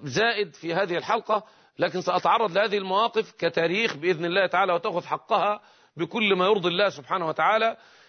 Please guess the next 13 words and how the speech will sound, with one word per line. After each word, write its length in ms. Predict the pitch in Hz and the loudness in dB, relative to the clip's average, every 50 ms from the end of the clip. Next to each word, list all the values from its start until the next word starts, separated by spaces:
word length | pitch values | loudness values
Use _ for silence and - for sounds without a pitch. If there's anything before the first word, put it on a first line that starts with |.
| _ _ _ - - | _ _ _ -6 0
إن 400 | 196 226 226 220 208 202 202 196 | 0 2 2 2 2 2 2 2
دي 120 | 185 202 | 2 2
يعني 380 | 202 190 175 180 190 190 185 185 | 2 2 2 0 0 -2 -2 0
هنا 280 | 170 196 196 185 180 175 | 0 0 2 2 0 0
كذا، 340 | - 190 185 170 180 180 | 0 0 0 2 2 2
وهنا 320 | 180 180 175 165 185 185 175 | 2 2 2 0 0 0 0
العدالة، 680 | 170 147 139 165 160 180 185 185 185 180 175 175 175 | 0 2 2 2 2 2 2 2 2 2 2 2 2
وهنا 360 | 170 170 165 170 190 185 175 | 2 0 0 0 -2 0 0
الحرية، 800 | 170 165 151 - - 156 147 151 185 220 202 185 180 175 175 175 | -2 -2 -4 -2 -2 -2 0 0 0 0 0 2 2 4 4 4
وهنا 260 | 170 170 160 180 180 | 4 4 2 2 0
المساواة، 680 | 170 165 170 165 151 156 160 160 175 196 208 208 196 190 | -2 -4 -4 -6 -2 0 2 4 6 6 6 4 4 2
وهنا 320 | 180 175 170 165 190 196 180 | 2 0 -2 -2 -2 -4 -6
ال-، 60 | 135 | -8